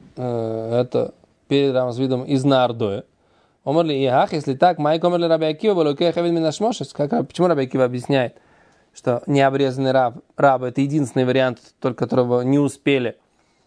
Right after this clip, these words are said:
купили в пятницу, не успели обрезать до субботы, вло испикля муло, он не успел его обрезать, лишний лейхай? Может ответить вот этот вопрос, что он с ним договорился так? В ритаймах лишний лейхах.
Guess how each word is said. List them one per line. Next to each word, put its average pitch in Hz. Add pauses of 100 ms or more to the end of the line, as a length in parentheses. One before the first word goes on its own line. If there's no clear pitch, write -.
(280)
купили 143
в 131
пятницу, 139
не 131
успели 135
обрезать 131
до 127
субботы, 151
вло 143
испикля 139
муло, 120
он 143
не 120
успел 135
его 127
обрезать, 139
лишний 220
лейхай? 214 (500)
Может 151
ответить 196
вот 180
этот 233
вопрос, 196
что -
он 143
с -
ним 180 (360)
договорился 185
так? - (1000)
В 131
ритаймах 151
лишний 147
лейхах. 120